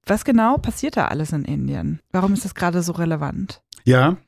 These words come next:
Speaker 2: wichtige, gute Frage. Ich hatte das ja schon zu
Speaker 1: Mhm.
Speaker 2: Beginn gesagt, dass Indien ausgegeben hat oder die Regierung hat ausgegeben als Ziel,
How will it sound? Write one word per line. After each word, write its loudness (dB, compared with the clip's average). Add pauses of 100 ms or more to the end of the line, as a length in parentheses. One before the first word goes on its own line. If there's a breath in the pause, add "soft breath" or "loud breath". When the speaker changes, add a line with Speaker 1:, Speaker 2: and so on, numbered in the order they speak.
(180)
Speaker 2:
wichtige, 4
gute 0
Frage. 2
Ich -2
hatte 4 (280)
das 0
ja 2
schon 2
zu 0
Speaker 1:
Mhm. 4
Speaker 2:
Beginn 6
gesagt, 2
dass 0
Indien 4
ausgegeben 2
hat 2
oder 2
die 2
Regierung 2
hat 0
ausgegeben 0
als -2
Ziel, 0